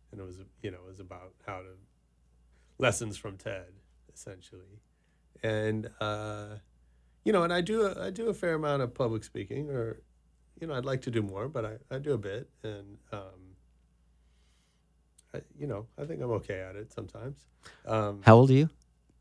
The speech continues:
Speaker 1: Forty-five.
Speaker 2: Wow. Good Jewish genes, huh?
Speaker 1: <laughs> Thanks.
Speaker 2: So,
Speaker 1: Um,
Speaker 2: where do you wanna be when you're fifty?
Speaker 1: Uh, on a beach. I wanna be on a beach now. Um,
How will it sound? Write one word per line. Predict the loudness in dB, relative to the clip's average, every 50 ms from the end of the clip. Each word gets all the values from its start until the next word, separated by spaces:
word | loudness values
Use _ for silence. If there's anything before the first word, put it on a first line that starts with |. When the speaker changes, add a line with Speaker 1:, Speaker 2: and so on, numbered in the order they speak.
| _ -20 _ -4
Speaker 1:
Forty-five. | -2 -2 -2 -2 -4 -10 -14 -14 -18 _ -20 -20 -20 -20 -20 -20 -20 -20 2 6
Speaker 2:
Wow. | 8 8 8 8 4 -2 -14 _ _ _ _ _ -20 -20 _ _ _ _ _ _ _ _ _ _ _ _
Good | 2 2 2 2
Jewish | 2 2 4 4 4 4 2 2
genes, | 4 4 6 6 6 4 0 -2 0
huh? | 0 4
Speaker 1:
<laughs> | 4 4 4 4 2 0 0 -2 -6
Thanks. | -10 -8 -8 -8 -8 -10 -16 -20 -20 -20 -12 -6
Speaker 2:
So, | 12 12 12 12 12 12
Speaker 1:
Um, | 10 4 2 -2 -4 2
Speaker 2:
where | 8 10 12
do | 12
you | 12 10
wanna | 10 8 8
be | 8 8 8
when | 8 8 8 6
you're | 6 4
fifty? | 2 4 2 2 2 2 -4 -6 -6 -6 -8 -14 -20 _ _ _ _ _ _ _ _ _ _ _ _ _ _ _ _ _ _ _ _ _ _ _ _ _ _ _ _ _ _ _ _ _ _ _ _ _ _ _ _ _ _ _ _ -6
Speaker 1:
Uh, | -6 -6 -6 -6 -10 -14 -20 -20 -20 -20 _ _ _ _ _ _ _ _ _ _ _ _ _ _ _ _ _ _ _ _ _ -20 -20 -20 _ _ _ _ _ _ _ _ _ _
on | -14 -14
a |
beach. | -8 -6 -4 -4 -4 -4 -6 -12 -20 _ _ _ _ _ _ _
I | -4
wanna | -2 -2 0
be | 0 0
on | 0 0
a |
beach | 0 -2 -2 -4 -4 -8
now. | -8 -10 -10 -12 -18 _ _ _ _ _ _ _ _
Um, | 2 4 4 4 2 -2 -6